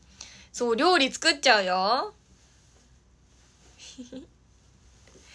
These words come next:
じゃあランキングはさ、読まなくていいってこと？このランキングは。読んだ方がいいのかな？これも。あー、今だとランキングも前になってるのね。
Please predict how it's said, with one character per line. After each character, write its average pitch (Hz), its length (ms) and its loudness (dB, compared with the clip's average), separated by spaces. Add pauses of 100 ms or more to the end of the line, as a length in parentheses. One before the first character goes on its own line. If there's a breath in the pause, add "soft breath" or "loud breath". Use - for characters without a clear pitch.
(240 loud breath)
じ 302 80 0
ゃ - 20 6
あ 269 40 2
ラ 294 160 6
ン 370 60 -6
キ 392 140 -2
ン 381 100 -2
グ 359 60 -4
は 370 140 4
さ、 302 380 2 (720 loud breath)
読 233 200 -2
ま 339 140 2
な 277 100 2
く - 80 -16
て 233 120 -10
い 254 100 -2
い - 40 -12
っ - 20 -14
て 185 80 -8
こ 196 120 -12
と？ 190 160 -10
こ 202 120 -12
の 196 100 -4
ラ 185 120 -2
ン 180 180 -10
キ - 160 -20
ン 170 100 -12
グ 165 100 -14
は。 160 120 -6
読 277 160 -4
ん 254 40 -4
だ 208 80 -4
方 196 140 -14
が 175 140 -8
い 185 60 -8
い 170 40 -12
の - 100 -16
か - 120 -14
な？ 190 140 -10
こ 185 120 -16
れ 185 80 -10
も。 - 240 -14 (3500)
あ 226 180 0
ー、 214 60 0
今 269 240 0
だ 240 120 -2
と 208 100 -6
ラ 208 120 2
ン 277 120 -4
キ - 120 -10
ン 285 60 -6
グ 277 80 -4
も 269 100 2
前 254 240 4
に 233 80 -6
な 214 80 -2
っ 202 60 -6
て 202 80 -8
る 196 80 -4
の 185 100 -6
ね。 285 240 -6